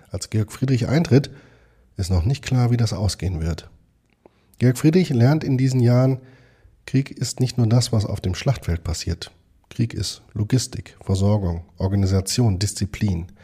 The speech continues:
Die Niederländer sind darin brillant, besser als jeder andere in Europa zu dieser Zeit. Er beobachtet, er lernt, er knüpft Verbindungen. Und er lernt einen Namen kennen, der sein Leben prägen wird.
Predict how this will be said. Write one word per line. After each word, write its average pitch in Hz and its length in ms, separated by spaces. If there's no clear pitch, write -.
Die 101 100
Niederländer 175 640
sind 147 260
darin 139 360
brillant, 98 720
besser 156 440
als 135 240
jeder 135 220
andere 113 260
in 113 80
Europa 101 400
zu 98 140
dieser 95 320
Zeit. - 440
Er 110 220
beobachtet, 120 640
er 98 100
lernt, 95 400
er 101 80
knüpft - 280
Verbindungen. 85 540
Und 147 320
er 139 60
lernt 135 260
einen 98 300
Namen 107 400
kennen, 196 480
der 117 140
sein 127 180
Leben 120 260
prägen 87 380
wird. 78 280